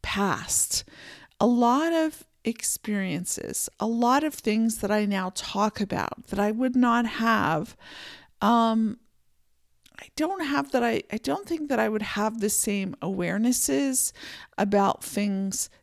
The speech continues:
had I not had those other life experiences. So then fast forward to twenty twenty-one, we,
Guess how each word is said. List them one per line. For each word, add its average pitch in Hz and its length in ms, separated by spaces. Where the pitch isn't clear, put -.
had 214 360
I 202 120
not 196 320
had 185 400
those 180 320
other 175 460
life 185 400
experiences. - 1040
So - 240
then 285 300
fast 262 400
forward 196 520
to 196 640
twenty 240 360
twenty-one, 175 800
we, 208 500